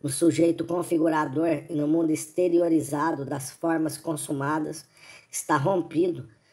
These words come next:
que os fundamentos últimos da configuração foram expatriados. O romantismo alemão, embora nem sempre esclareça em detalhes, estabeleceu uma estreita relação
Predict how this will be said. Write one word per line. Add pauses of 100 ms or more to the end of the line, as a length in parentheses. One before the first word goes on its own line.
(120)
que
os
fundamentos (360)
últimos
da
configuração
foram
expatriados. (920)
O
romantismo
alemão, (160)
embora
nem
sempre
esclareça
em
detalhes, (420)
estabeleceu
uma
estreita
relação